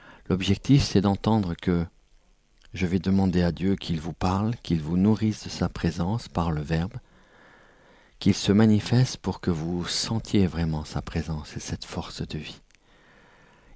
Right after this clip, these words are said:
Il va se manifester et pour certains, vous serez guéris, pour d'autres, vous serez soulagés. Pour d'autres, il n'y aura pas forcément de guérison spécifiquement physique, mais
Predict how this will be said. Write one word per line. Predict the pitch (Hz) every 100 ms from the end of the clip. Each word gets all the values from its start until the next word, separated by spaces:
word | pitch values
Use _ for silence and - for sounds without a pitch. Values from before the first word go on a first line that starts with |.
| -
Il | 98 87
va | 87 90
se | - -
manifester | 90 92 87 87 - - 92 120 123 - -
et | 82 80 73 73 - - _
pour | - -
certains, | - - - 87
vous | 78
serez | - 80
guéris, | 73 76 78 90 101
pour | - 73
d'autres, | 78 76
vous | 73
serez | - 76
soulagés. | - 73 76 80 - - - - - - -
Pour | - 85
d'autres, | 98 98 -
il |
n'y | 87
aura | 80
pas | - 104
forcément | - - - 101 98
de | 82
guérison | 90 87 87 92 90 80
spécifiquement | - - 92 - - - - 92
physique, | 82 - 80 92 120 -
mais | 87